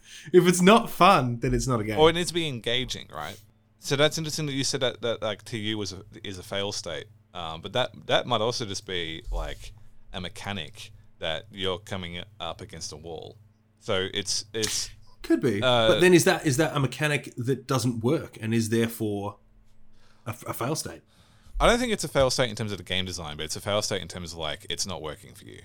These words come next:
Speaker 2: Like, it's not in, it, it, that's not an intended thing. So,
Speaker 1: Mm.
Speaker 2: um, like, I think, I think that's where, and, uh, like, that other definition comes in. I'm trying to think of
Speaker 1: Are we? Yeah, go on.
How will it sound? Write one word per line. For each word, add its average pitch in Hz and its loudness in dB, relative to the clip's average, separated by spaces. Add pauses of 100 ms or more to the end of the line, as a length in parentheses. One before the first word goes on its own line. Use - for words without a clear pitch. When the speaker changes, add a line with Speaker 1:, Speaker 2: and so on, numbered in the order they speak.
(420)
Speaker 2:
Like, 92 -2
it's 117 -2
not 120 -4
in, 107 -8
it, 117 0
it, 117 -6
that's 127 2
not 135 -2
an 123 -6
intended 104 -8
thing. 76 -16 (180)
So, 87 -4 (340)
Speaker 1:
Mm. 135 -2
Speaker 2:
um, 76 -6 (420)
like, 90 -2
I 95 0
think, 113 -4
I 98 2
think 117 -2
that's 101 -2
where, 80 -2
and, 85 -8
uh, 82 -6 (100)
like, 82 -8
that 90 -2
other 85 -6
definition - -12
comes 65 -16
in. - -16 (420)
I'm 135 -4
trying 165 4
to 190 -2
think 202 -2
of - -2 (120)
Speaker 1:
Are 143 6
we? 175 12 (320)
Yeah, 123 4
go 113 2
on. 123 -4